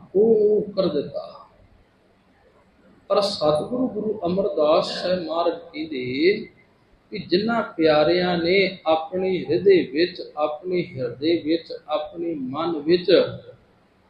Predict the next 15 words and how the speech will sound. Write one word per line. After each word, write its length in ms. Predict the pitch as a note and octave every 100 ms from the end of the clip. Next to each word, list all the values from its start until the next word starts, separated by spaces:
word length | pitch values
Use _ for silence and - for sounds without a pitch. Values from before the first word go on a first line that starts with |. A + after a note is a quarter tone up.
| _ D#3
ਅਕਾਲ 420 | - D3+ E3 G#3 -
ਪੁਰਖ 320 | G#3+ G#3 - C#3
ਵਾਹਿਗੁਰੂ 520 | D#3 G3+ G#3 G3+ G3
ਦੀ 180 | F#3 F#3+
ਕਿਰਪਾ 560 | - D#3+ D#3+ - F#3
ਤੋਂ 200 | F3 F3+
ਬਖਸ਼ਿਸ਼ 640 | C3 C#3 C#3+ - F3 - - C3+
ਹੋਇਆ, 460 | D3 E3 E3+ - -
ਅੰਮ੍ਰਿਤ 500 | D3 D#3 E3 E3 -
ਟਿਕਾ 340 | - C#3 C#3
ਲਿਆ। 540 | C#3+ D#3 F#3 G3+ G3+ -
ਭਗਤਾਂ 500 | D3 B2 - D#3 E3
ਕੀ 260 | E3 E3+ D#3+
ਚਾਲ 960 | - C#3+ C#3 C#3+ D3 D3+ D#3 E3 E3
ਨਿਰਾਲੀ, 680 | C#3 B2+ B2+ C3+ G3 B3